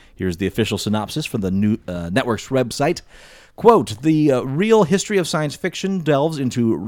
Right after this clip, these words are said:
the real history of science fiction with filmmakers, writers, actors, and graphic artists, looking back on their experiences and how their obsession and imagination has taken them into an unknown. From Star Wars to two thousand one Space Odyssey, from Jurassic Park to Doctor Who,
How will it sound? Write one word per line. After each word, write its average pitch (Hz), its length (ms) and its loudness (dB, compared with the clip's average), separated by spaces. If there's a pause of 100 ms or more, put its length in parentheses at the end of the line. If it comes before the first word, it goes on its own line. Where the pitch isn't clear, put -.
the 101 100 -4
real 175 240 6
history 123 300 0
of 87 100 -4
science 110 480 -4 (160)
fiction 107 220 -6
with - 160 -6
filmmakers, 165 500 2 (240)
writers, 123 420 2
actors, 113 360 -2
and 101 160 -4
graphic 101 360 -2
artists, 123 440 0 (440)
looking 113 280 0
back 101 240 0
on 101 40 -2
their 95 120 0
experiences 117 680 -4 (680)
and 110 100 -2
how 110 120 4
their 101 120 4
obsession 113 460 -2
and 101 100 -2
imagination 104 640 -2
has 110 100 -4
taken 98 260 -6
them 95 180 -2 (260)
into 104 200 -4
an 107 140 -2
unknown. 98 640 -2 (400)
From 90 180 -6
Star 120 200 0
Wars 120 200 2
to 110 80 -4
two 113 160 0
thousand 107 300 0
one 104 140 0
Space 98 360 -4
Odyssey, 139 400 -4
from 107 160 -6
Jurassic 104 400 -2
Park 101 160 -2
to 98 80 -4
Doctor 95 400 -6
Who, 113 320 2